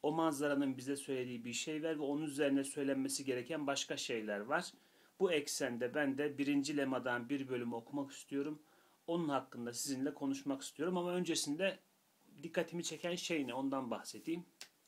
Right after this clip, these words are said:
E, elbette dindar insanların kendilerine göre bir vurgu dünyası var. E, dindarlıklarından ötürü dikkatlerini çeken başka şeyler var. Önemsedikleri başka şeyler var.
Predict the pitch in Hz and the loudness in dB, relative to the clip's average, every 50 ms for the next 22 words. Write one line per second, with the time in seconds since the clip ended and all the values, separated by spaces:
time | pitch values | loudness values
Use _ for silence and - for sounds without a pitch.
0 | - - - _ _ _ _ - - - - - - - - - - - _ _ | -20 -20 -20 _ _ _ _ -20 -20 -20 -20 -20 -20 -20 -20 -20 -20 -20 _ _
1 | _ _ - 147 151 156 151 - - 170 185 196 160 165 160 160 - - 175 165 | _ _ -4 -2 0 0 0 2 2 2 0 2 2 2 0 0 0 0 0 2
2 | 165 156 151 156 156 165 160 160 156 156 160 160 156 - 165 156 156 151 151 151 | 2 0 -2 -2 -2 0 2 2 2 2 2 0 0 0 2 2 2 2 2 2
3 | 147 151 156 151 - - 151 147 143 147 147 143 143 143 143 147 143 135 147 147 | 0 -2 -4 -4 -2 -2 0 0 2 4 4 4 6 6 4 4 2 2 2 2
4 | 147 139 143 139 135 143 151 139 143 147 139 151 143 135 135 135 127 120 - - | 0 0 -2 -2 -2 -2 -2 0 -2 0 2 4 6 6 6 4 2 0 0 -2
5 | - 113 107 120 131 135 - - - _ - - - _ _ _ _ _ - - | -2 0 0 0 0 -2 -4 -10 -18 _ -20 -20 -20 _ _ _ _ _ -16 -10
6 | - 110 110 110 107 123 131 135 131 147 135 131 127 127 131 - 135 131 135 139 | -8 -6 -6 -6 -4 -2 -2 0 2 4 4 4 4 2 -2 -2 0 0 0 0
7 | 135 127 143 135 135 131 - - 123 113 127 139 139 - - - 127 120 - - | 0 2 2 2 2 2 -2 -6 -6 -4 -2 -2 -2 -2 -6 -12 -18 -18 -18 -12
8 | _ - 143 135 135 - 143 143 143 147 139 - 139 123 147 147 143 139 135 143 | _ 0 0 0 2 2 2 2 2 2 0 -4 -4 -2 0 0 2 2 2 0
9 | 131 - - 165 147 - - 139 120 113 107 104 101 104 107 120 139 139 - - | -2 -2 -2 -4 -4 -2 -2 -2 -2 0 0 0 -2 0 0 0 0 -2 -4 -10
10 | - _ _ _ _ _ - 135 139 143 143 143 139 - 143 139 143 139 - - | -20 _ _ _ _ _ 0 2 4 4 4 2 2 0 -2 -4 -4 -4 -4 -2
11 | 156 147 147 127 131 127 - - - 120 - - 123 110 107 104 104 101 101 101 | 0 0 2 2 2 2 0 -2 -4 -6 -4 -2 -2 -2 0 0 -2 -2 -2 0
12 | 113 127 139 139 | 0 0 0 -2